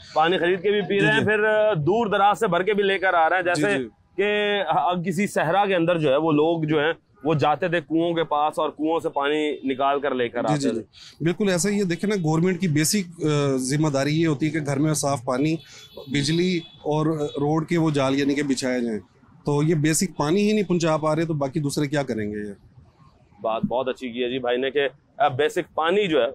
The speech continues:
Speaker 1: वो ही नहीं पहुंचा पा रहे। अब ये देखें जी, एक student भी यहाँ से भर के जा रहा है पानी, उससे बात करते हैं। दोस्त, ये बताएं कि, अ, रोजाना की बुनियाद पर पानी भरते हैं?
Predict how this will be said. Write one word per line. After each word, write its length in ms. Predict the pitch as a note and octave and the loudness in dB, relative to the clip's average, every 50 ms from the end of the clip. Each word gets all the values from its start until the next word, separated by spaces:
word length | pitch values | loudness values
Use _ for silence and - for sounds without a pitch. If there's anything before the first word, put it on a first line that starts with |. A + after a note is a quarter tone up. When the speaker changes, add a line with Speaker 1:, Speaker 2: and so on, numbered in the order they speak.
| - - | -8 -6
Speaker 1:
वो 200 | C3 E3 F#3+ F#3+ | -2 2 2 2
ही 100 | G#3 G#3 | 2 2
नहीं 140 | F#3 E3+ | 2 0
पहुंचा 280 | D#3 C#3 C#3 B2 C3+ A#2+ | 0 -2 -2 0 0 0
पा 160 | A2+ - G#2+ | 2 2 0
रहे। 120 | G#2 G#2 G2+ - _ _ _ _ _ - - | -2 -2 -6 -12 _ _ _ _ _ -4 -2
अब 140 | E3 F#3 | -2 2
ये 140 | A3 A3+ A3+ | 2 2 2
देखें 240 | G3 G#3 F#3+ A3 A3 | 2 2 2 2 0
जी, 60 | G#3 | 2
एक 240 | A#3 A3 G#3 G3+ - | 2 2 0 0 -2
student 360 | - - F3+ G#3+ G#3+ B3+ B3+ | -6 -6 -2 0 0 0 0
भी 80 | A#3 A#3+ | 2 0
यहाँ 180 | A3 G3 G3 | 2 2 2
से 80 | F#3+ G#3+ | 2 2
भर 160 | F3 D3+ D3 | 2 2 2
के 120 | D#3 F#3 F3+ | 2 2 2
जा 160 | D#3+ D#3 D#3+ | 4 4 4
रहा 120 | D#3+ F3 | 4 2
है 60 | F3 | 2
पानी, 260 | D3+ D3+ D3 D3+ D3 A#2+ - - - - - - - - - D#3+ | 2 0 -2 -2 -4 -6 -12 -20 -20 -20 -20 -20 -18 -6 -4 -4
उससे 220 | D#3 - A3+ G#3+ | -2 2 2 2
बात 200 | F#3 F3+ F#3+ F#3+ | 4 4 2 4
करते 220 | F3 F#3+ F3+ F#3+ | 2 0 2 2
हैं। 100 | F#3+ E3+ - - - - - - - | 0 0 -2 -6 -18 -20 -20 -8 -2
दोस्त, 320 | - G3+ A#3 A3+ - - - - - - - _ _ - - _ - | 2 2 2 2 0 -4 -18 -20 -20 -20 -20 _ _ -20 -20 _ 0
ये 180 | C#3+ F3 G#3 A3 | 2 2 4 4
बताएं 400 | G3 G3 E3+ F#3+ G3+ A3 F#3 B2 - - - - - - - - - - - - | 2 2 2 2 2 2 0 -2 -4 -14 -20 -20 -20 -20 -20 -20 -20 -20 -2 2
कि, 380 | G3 G#3+ A3 A3 A3 A3 A3 A3 G#3+ - - - - - | 4 4 6 6 6 4 4 4 2 0 -6 -10 -2 2
अ, 360 | F3 F3 F#3 F#3+ F#3+ F#3 E3 D3+ | 4 4 6 4 4 2 2 2
रोजाना 320 | D3+ E3 D#3+ F3 F#3+ G#3 | 0 2 2 2 2 2
की 60 | A3+ A#3 | 2 2
बुनियाद 260 | G#3 G#3+ G#3+ G#3 G#3 | 2 2 2 2 2
पर 60 | G#3+ | 2
पानी 200 | F#3+ G3 G3 G#3 | 2 2 0 2
भरते 240 | F#3 F#3 F3+ - G3 | 0 0 0 0 -2
हैं? 180 | F#3 - - | -4 -4 -6